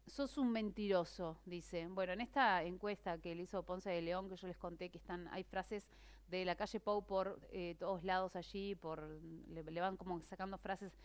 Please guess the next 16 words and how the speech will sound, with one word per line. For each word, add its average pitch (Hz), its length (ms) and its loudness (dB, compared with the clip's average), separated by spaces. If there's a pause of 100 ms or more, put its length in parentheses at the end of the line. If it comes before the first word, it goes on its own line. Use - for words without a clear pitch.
(240)
de 180 100 2
la 175 120 6
entrevista 180 520 0
que 175 60 -4
ustedes 170 260 -4
pueden 156 320 -4
mirar. 135 280 -6 (540)
Recta 285 460 10
final, 240 600 6
Martínez 269 640 4
y 220 100 0
Villar 294 400 6
fueron 269 480 8
a 202 460 8
Buenos 202 320 0
Aires 339 420 6